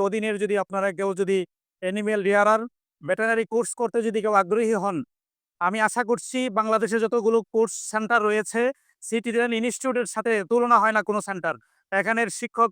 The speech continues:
মহোদয় যারা আছেন, ওনাদের আচার আচরণ, ব্যবহার, ভালোবাসা, সম্প্রীতি, আহ,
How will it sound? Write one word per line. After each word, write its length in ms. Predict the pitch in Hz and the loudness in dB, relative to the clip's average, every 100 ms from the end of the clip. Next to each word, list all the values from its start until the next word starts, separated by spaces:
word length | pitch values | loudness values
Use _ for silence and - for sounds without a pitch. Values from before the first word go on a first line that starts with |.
| 220 | 0
মহোদয় 300 | 208 220 220 214 | -2 -2 0 2
যারা 140 | 214 208 | 4 2
আছেন, 200 | - 240 254 _ _ _ | 0 -6 -6 _ _ _
ওনাদের 380 | 196 226 220 226 208 | 2 2 4 2 4
আচার 280 | 214 226 214 214 | 2 4 4 4
আচরণ, 340 | 226 220 214 196 _ _ _ | 2 0 -2 -4 _ _ _
ব্যবহার, 360 | 190 214 190 214 185 | 0 2 2 2 2
ভালোবাসা, 440 | 214 220 196 214 196 _ _ _ | 0 0 0 0 -2 _ _ _
সম্প্রীতি, 560 | - 220 202 220 226 214 196 _ _ _ | -8 -6 -2 -4 -4 -6 -8 _ _ _
আহ, 200 | 202 202 | -4 -4